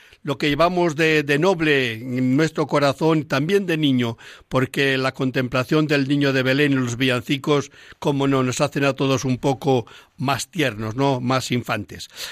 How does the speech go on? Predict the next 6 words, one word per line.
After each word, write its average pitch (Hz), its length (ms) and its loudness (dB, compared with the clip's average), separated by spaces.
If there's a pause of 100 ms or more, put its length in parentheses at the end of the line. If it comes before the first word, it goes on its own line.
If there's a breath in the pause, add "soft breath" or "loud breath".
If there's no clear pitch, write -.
(260 loud breath)
Oye, 190 260 2
queríamos 220 520 0
hablar 175 260 2
un 160 160 -2
poco 180 480 4
sobre 143 720 0